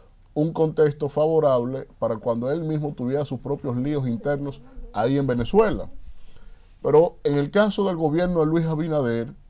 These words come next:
yo me atrevo a pedirle y solicitarle al presidente Luis Abinader que defina eso ya, que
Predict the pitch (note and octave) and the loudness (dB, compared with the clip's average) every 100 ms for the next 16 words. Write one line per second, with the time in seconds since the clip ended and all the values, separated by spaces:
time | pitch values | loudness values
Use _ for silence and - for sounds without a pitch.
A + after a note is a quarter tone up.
0 | - - - - - A2+ D3 E3 F3 - | -20 -20 -20 -16 -10 2 6 6 6 0
1 | A2+ B2 A2 C3+ E3 D3 B2 A#2 D3+ D3+ | -4 -2 0 2 4 2 2 0 0 0
2 | C3 B2+ A#2+ A#2 A#2 G#2 C3+ D3+ C#3 - | -2 -4 -2 -4 -2 -2 0 0 0 -4
3 | A2 A2+ C3 D3+ D3 D3 - G2+ A#2 C#3 | -6 -4 -2 -2 -4 -6 -6 -4 -2 0
4 | D3+ C#3+ D3+ D3 B2+ B2 - - - - | 0 0 0 0 0 -2 -10 -20 -20 -10
5 | - D3 D#3 D#3+ A3 G3+ G#3 G#3+ F3+ F#3 | 2 6 6 6 2 4 4 2 0 4
6 | A#3+ - - - - - - - - - | 4 4 -4 -8 -20 -20 -20 -20 -20 -20
7 | - - - - - - - - - - | -20 -20 -20 -20 -20 -20 -20 -20 -20 -8
8 | D3+ D#3 E3+ F#3+ | 2 4 4 0